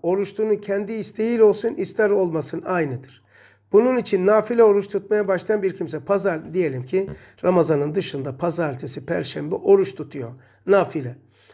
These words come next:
Bunun için nafile orucu tutmaya başlayan bir kimse, bir kadın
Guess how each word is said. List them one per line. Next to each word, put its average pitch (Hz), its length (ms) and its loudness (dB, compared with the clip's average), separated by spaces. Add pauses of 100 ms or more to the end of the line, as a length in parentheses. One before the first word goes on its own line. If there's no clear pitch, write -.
(340)
Bunun 185 460 4
için 160 360 -6
nafile 202 360 0
orucu 156 440 -4
tutmaya 170 500 -6
başlayan 196 420 0
bir 175 200 0
kimse, - 500 -6
bir 190 380 -2
kadın 139 420 -2